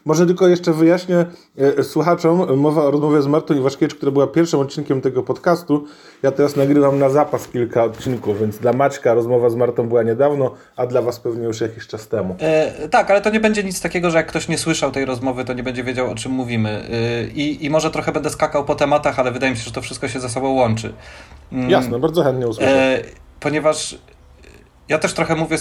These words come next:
Speaker 2: w sensie mi się wydaje, że to robię jak, tak długo, że,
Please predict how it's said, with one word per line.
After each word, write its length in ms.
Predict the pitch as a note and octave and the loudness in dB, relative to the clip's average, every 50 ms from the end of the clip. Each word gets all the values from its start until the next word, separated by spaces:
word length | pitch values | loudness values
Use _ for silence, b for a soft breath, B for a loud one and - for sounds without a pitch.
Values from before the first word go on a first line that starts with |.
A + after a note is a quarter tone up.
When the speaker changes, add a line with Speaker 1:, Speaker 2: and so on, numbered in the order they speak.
| - - - - - | -6 -10 -20 -20 -20
Speaker 2:
w 80 | - - | -12 -8
sensie 220 | - D3+ - E3 | -8 -6 -6 -6
mi 60 | D#3 D3+ | -6 -6
się 100 | - E3 | -6 -4
wydaje, 220 | D3+ D#3+ D#3+ D#3+ | 0 0 0 0
że 80 | D3+ D3+ | 0 -2
to 100 | D3 D3+ | -2 -2
robię 160 | D3+ D3+ D3+ | -2 0 0
jak, 240 | D#3 D#3 D#3 - - - - - - | 0 0 -2 -4 -10 -18 -20 -8 -2
tak 200 | - D#3 D3+ C#3+ | 0 0 0 -2
długo, 640 | C#3 C3+ C#3 C#3+ B2+ A#2 C3 C#3+ D#3 F#3 G3 - - - | -4 -6 -4 -4 -2 0 0 2 2 2 0 -4 -8 -12
że, 640 | - B2+ B2+ B2+ C#3 C#3+ C#3+ C#3+ C#3 C#3 C#3 C3+ C3 | -12 -10 -8 -4 -2 0 2 2 2 2 2 0 -2